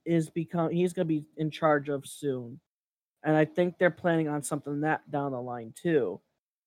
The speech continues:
Um, but there's a lot going into, I still have some questions left unanswered. Like, um, obviously, what's gonna happen with the White Vision? 'Cause now that he has his memories back,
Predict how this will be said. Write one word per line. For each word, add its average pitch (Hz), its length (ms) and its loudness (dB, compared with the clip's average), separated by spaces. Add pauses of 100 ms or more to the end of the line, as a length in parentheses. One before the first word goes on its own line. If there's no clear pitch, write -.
(160)
Um, 135 520 2 (2000)
but 170 220 6
there's 226 200 10
a 233 40 10
lot 190 360 12
going 170 280 2
into, 165 240 0
I 165 60 2
still 185 260 4
have 170 160 6
some 160 180 -6
questions 156 640 -2 (100)
left 147 340 0
unanswered. 147 920 -6 (720)
Like, 147 400 4
um, 135 400 -2 (800)
obviously, 196 380 8
what's 170 240 6
gonna 170 160 0
happen 160 320 0
with 147 160 -2
the 147 60 -4
White 131 280 0
Vision? 139 460 -2
'Cause 151 160 -8
now 156 160 2
that 156 80 4
he 156 60 4
has 147 200 2
his 147 100 -6
memories 196 400 2
back, 131 420 -2